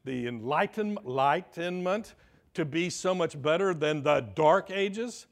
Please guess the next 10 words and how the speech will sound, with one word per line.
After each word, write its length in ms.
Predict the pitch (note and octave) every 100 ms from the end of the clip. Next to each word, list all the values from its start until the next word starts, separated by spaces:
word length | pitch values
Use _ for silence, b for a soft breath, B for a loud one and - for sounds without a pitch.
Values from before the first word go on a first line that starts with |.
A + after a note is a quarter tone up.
| _ -
Nobody 400 | D#3+ B3+ C4 A#3
in 100 | G3
the 80 | D3+
Dark 400 | B2+ E3 G#3+ F#3+
Ages 360 | D3 C3+ C#3 -
called 320 | F3+ F#3 C#3+
it 80 | B2
the 80 |
Dark 340 | C3+ E3+ F#3+ D3
Ages. 500 | B2 F2+ F2+ -